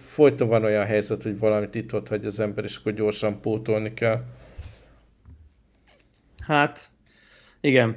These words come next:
Speaker 2: abszolút, abszolút ez, ez, ez szívás, és az is ilyen tanulságos szerintem, hogy ugye az Apple folyamatosan ezzel kampányol,
Speaker 1: Bizonyan.
Speaker 2: hogy, hogy, hogy whole day battery life, tíz óra, és akkor azért ezt azért egy kicsit ilyen fenntartásokkal kell kezelni,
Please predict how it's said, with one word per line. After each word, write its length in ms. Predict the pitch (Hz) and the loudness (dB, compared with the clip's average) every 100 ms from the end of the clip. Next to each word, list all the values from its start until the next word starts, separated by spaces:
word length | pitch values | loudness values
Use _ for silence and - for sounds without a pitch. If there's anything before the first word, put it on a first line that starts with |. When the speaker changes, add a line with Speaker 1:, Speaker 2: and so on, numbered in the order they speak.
| 117 | 0
Speaker 2:
abszolút, 600 | 156 156 - 147 143 127 | 0 2 2 4 2 2
abszolút 540 | 151 151 - 131 127 | 2 2 0 -2 0
ez, 240 | 127 117 117 | 0 -2 -2
ez, 260 | 123 120 120 | 0 0 -2
ez 100 | 131 | -4
szívás, 400 | 123 139 131 131 | -2 2 4 4
és 120 | 143 156 | 4 4
az 100 | 156 | 2
is 120 | 139 | 4
ilyen 240 | 139 135 | 2 2
tanulságos 560 | 139 131 123 127 117 123 | 2 2 2 2 2 2
szerintem, 500 | 131 120 123 127 123 | 2 2 4 2 4
hogy 140 | 127 | 4
ugye 180 | 127 131 | 4 4
az 120 | 131 | 4
Apple 460 | 139 135 139 131 123 | 2 4 4 4 2
folyamatosan 640 | 120 139 131 117 113 117 | 2 4 4 2 0 2
ezzel 300 | 120 117 113 | 4 4 4
kampányol, 600 | 113 113 110 120 117 113 113 | 4 0 2 2 2 2 2
Speaker 1:
Bizonyan. 320 | 117 113 107 | 2 0 0
Speaker 2:
hogy, 80 | 117 - - | -4 -14 -10
hogy, 260 | - 117 117 | 0 2 4
hogy 160 | 117 123 | 2 2
whole 260 | 147 143 | 4 4
day 180 | 135 135 | 4 2
battery 360 | 123 127 127 120 | 2 2 2 4
life, 360 | 117 117 123 - | 4 4 2 0
tíz 260 | 127 120 117 | 2 2 4
óra, 420 | 117 120 156 - - - - _ _ _ _ | 4 4 2 -2 -18 -20 -20 _ _ _ _
és 160 | - 127 | -8 -6
akkor 200 | 123 131 | 0 2
azért 260 | 127 131 131 | 4 6 4
ezt 200 | 127 - | 2 -2
azért 240 | 127 127 | 2 4
egy 80 | 123 | 2
kicsit 320 | 135 123 120 | 0 0 2
ilyen 300 | 123 117 117 | 4 4 4
fenntartásokkal 840 | 117 120 120 113 120 113 113 104 | 2 2 2 0 0 -2 -2 -2
kell 140 | 110 110 | -2 0
kezelni, 540 | 107 107 104 101 107 | 2 4 4 4 2